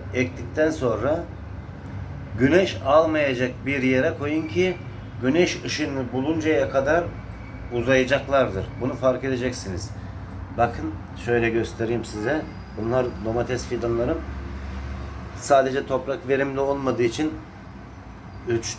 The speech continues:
dört günlük fideler bunlar. Şöyle göstereyim. Bunlar da bir on gün oldu.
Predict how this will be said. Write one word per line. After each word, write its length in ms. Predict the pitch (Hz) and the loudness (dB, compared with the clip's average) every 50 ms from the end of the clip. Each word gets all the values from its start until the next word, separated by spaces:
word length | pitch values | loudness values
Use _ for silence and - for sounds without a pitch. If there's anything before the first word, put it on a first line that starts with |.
| 110 | 2
dört 260 | 131 131 131 127 - - | 4 4 4 4 0 -4
günlük 560 | 135 127 127 127 - - - - - - - - - - - - - - - - - - - - - - - - - - - - - - - - - - - | -2 -2 -2 -4 -4 -6 -10 -12 -12 -12 -12 -12 -14 -14 -16 -16 -16 -16 -16 -14 -14 -12 -12 -12 -12 -12 -12 -12 -12 -12 -12 -12 -12 -12 -12 -12 -12 -6 -2
fideler 480 | 131 127 113 120 110 117 117 113 104 | -2 2 4 4 6 6 6 4 4
bunlar. 400 | 101 101 104 110 139 170 170 - - - - - - - - - - - - - - - - - - - - - - - - | 2 0 0 2 2 2 2 2 -2 -8 -8 -8 -8 -8 -8 -8 -8 -8 -8 -8 -8 -8 -8 -8 -8 -8 -8 -8 -6 -6 -6
Şöyle 340 | - - 139 143 147 139 139 | 0 4 6 8 8 8 6
göstereyim. 540 | 135 131 139 - 139 139 143 156 156 147 135 | 4 4 2 0 0 0 2 2 4 2 2
Bunlar 280 | 139 143 143 143 139 | 2 4 4 4 6
da 120 | 143 147 139 | 6 6 4
bir 60 | 147 | 4
on 300 | 139 139 139 147 147 139 | 6 6 6 4 4 4
gün 100 | 139 135 | 4 4
oldu. 400 | 131 127 120 120 135 165 175 170 | 4 4 4 4 4 4 2 2